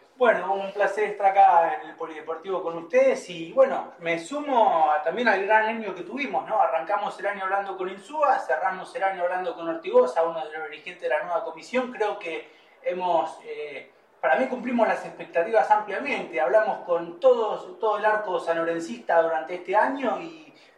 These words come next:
creo que eso es bueno, es positivo, le trajimos lo mejor a la gente.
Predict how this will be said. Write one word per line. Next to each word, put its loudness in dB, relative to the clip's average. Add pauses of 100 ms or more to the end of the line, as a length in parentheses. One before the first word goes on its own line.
creo -2
que -4
eso -2
es -4
bueno, 6
es -10
positivo, -2
le -6
trajimos -6
lo -10
mejor -4
a 4
la 4
gente. -8